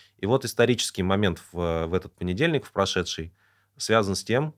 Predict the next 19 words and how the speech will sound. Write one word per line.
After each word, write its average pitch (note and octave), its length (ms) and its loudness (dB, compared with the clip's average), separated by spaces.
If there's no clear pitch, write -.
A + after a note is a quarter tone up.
что F#2 600 0
все B2+ 280 0
эти B2+ 140 -2
одиннадцать F2+ 560 0
ракет F2+ 480 -2
были A#2 460 0
успешно F2+ 600 -4
отражены, F2 840 -4
сбиты F#2 640 -6
украинским E2 600 -6
П E2+ 120 -14
В E2 80 -8
О. C#3 300 0
И, B2+ 120 -4
конечно, F#2 500 -2
огромная E2+ 420 -2
заслуга E2 440 -4
в F2 100 -2
этом – F2+ 320 -2